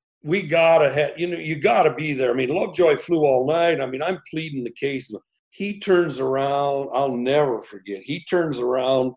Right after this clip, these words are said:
and squares off and looks at me like Clint Eastwood. Is like, "David, I'll handle it." And then he gives you one of those kind of sideways Dale Earnhardt looks. And I'm like, "Okay, I'm,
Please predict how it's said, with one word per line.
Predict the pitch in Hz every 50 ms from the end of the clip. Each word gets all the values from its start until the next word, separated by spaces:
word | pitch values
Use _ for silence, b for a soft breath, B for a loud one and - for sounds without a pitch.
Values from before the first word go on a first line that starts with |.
| _ _ _ _ -
and | 117 107 107 107 -
squares | - - - 147 147 151 147 123 143
off | 139 135 131 - 117
and | 107 113
looks | 131 139 131 - 123
at | 110
me | 107 120 131 131 135
like | 127 113 110 107 107 - - _ - -
Clint | 139 143 139 127
Eastwood. | 131 131 127 - - - 101 104 104 101 98 _ _ _ _ _ _ _ _ _ _ -
Is | 110 110
like, | 117 113 110 104 - - _ _ _ _ _ _ _ _ _ _ _ _ _ _ -
"David, | 143 139 147 143 131 123 117 - - - _ _ _ _ _ _ _ _ -
I'll | 123 123 127 127 104
handle | 101 117 117 117 120 110 104 92 85
it." | - - _ _ _ _ 110
And | 113 110 113
then | 117 113
he | 113 107
gives | 104 110 127 127 117 120
you | 120 117
one | 117 127 127 123
of | 117 110
those | 110 107 107 107 101 98 - - - - _ _ _ _ _
kind | - 123 117 104
of | 95
sideways | - - 127 123 123 123 117 120 117 113 113 113 101 98 - - _ _ _ _ _ _ _ _ _ _ -
Dale | 123 127 117 110
Earnhardt | 110 117 123 120 113 117 113 101 - 110
looks. | 131 131 120 123 - - - - -
And | 107 107
I'm | 107 107 104
like, | 107 104 98 - _ _ _ _ _ _ _ _ _ _ _ -
"Okay, | 117 117 117 - 120 117 104 101 101
I'm, | 101 107 117 117 120 120 131 - _